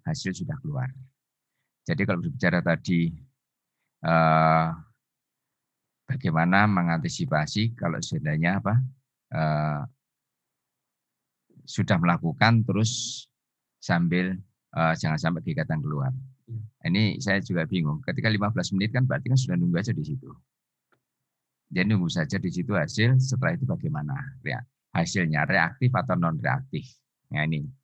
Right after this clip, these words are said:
Speaker 1: ini, ini, ini kalau sudah dinyatakan reaktif misalnya, berarti ada tindak lanjut berikutnya yaitu dengan melakukan peng-, pemeriksaan swab, pengambilan spesimen. Ya, ini, ini yang menunggu waktu. Jadi kalau berbicara tadi disampaikan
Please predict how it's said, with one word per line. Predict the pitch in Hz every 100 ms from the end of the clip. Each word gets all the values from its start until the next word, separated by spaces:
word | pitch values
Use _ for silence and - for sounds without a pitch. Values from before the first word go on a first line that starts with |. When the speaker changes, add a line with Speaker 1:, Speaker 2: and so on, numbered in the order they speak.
| _ _ _ -
Speaker 1:
ini, | 82 90
ini, | 98 98 73
ini | 104 107 - - -
kalau | 95
sudah | 104 107 92 85
dinyatakan | 90 85 90 87
reaktif | 87 - - 135 131
misalnya, | - - 127 131 131 -
berarti | 131 -
ada | 196 - 175
tindak | 80 -
lanjut | 76 85
berikutnya | - - 71 95
yaitu | 78 - 98
dengan | 85 76
melakukan | 69 69 - 87 -
peng-, | 78 73 - _ _ -
pemeriksaan | 80 80 - - 87
swab, | - - - - _ _ _
pengambilan | 82 80 80 87
spesimen. | - 76 - 78 64 - - _ _ _
Ya, | 87 82 - - _ _ _ _ -
ini, | 82 98 82 76 -
ini | 90 123
yang | 110 98
menunggu | 95 92
waktu. | 98 - - 87 - - _ _ _ _ _ _ _ _ _ _ _ _
Jadi | 85 107
kalau | 113 90
berbicara | 92 73 92 90
tadi | 85 82 85
disampaikan | 85 87 82 82 - 82 76